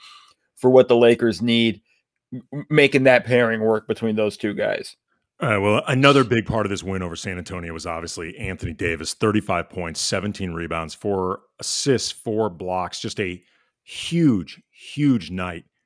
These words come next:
Speaker 2: for, for a guy that is, in a lot of ways, a big key to this season. So we'll definitely get into that coming up next. But first, Locked On Lakers brought to you by Sweatblock. There are a few things in life that are just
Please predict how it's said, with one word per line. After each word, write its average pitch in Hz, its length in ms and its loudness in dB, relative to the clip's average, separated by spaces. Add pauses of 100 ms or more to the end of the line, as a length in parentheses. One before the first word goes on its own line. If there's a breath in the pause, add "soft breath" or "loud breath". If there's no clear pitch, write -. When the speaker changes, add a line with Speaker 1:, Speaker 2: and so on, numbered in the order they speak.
(140)
Speaker 2:
for, 101 380 -2
for 135 240 2
a 95 80 -4
guy 113 300 2
that 95 280 -8
is, 107 460 -14 (420 loud breath)
in 117 80 -10
a 120 40 -2
lot 143 200 0
of 151 80 2
ways, 123 240 0
a 101 60 -8
big 85 340 -8
key 101 200 -8
to 90 60 -8
this 80 160 -12
season. 78 340 -12
So 92 100 -12
we'll 90 80 -12
definitely 95 300 -10
get 87 80 -10
into 90 140 -10
that 131 280 -2 (280 soft breath)
coming 233 220 0
up 180 120 0
next. 151 240 0
But 151 100 -4
first, 190 360 -2
Locked 151 260 0
On 165 100 -4
Lakers 170 220 -4
brought 131 200 -2
to 139 60 -12
you 120 40 -10
by 117 100 -4
Sweatblock. 117 540 -4
There 117 80 -6
are 120 40 -4
a - 40 -20
few 208 140 -10
things 202 200 -10
in 139 80 -12
life 139 240 -8
that 127 80 -8
are 107 80 -6
just 131 240 -10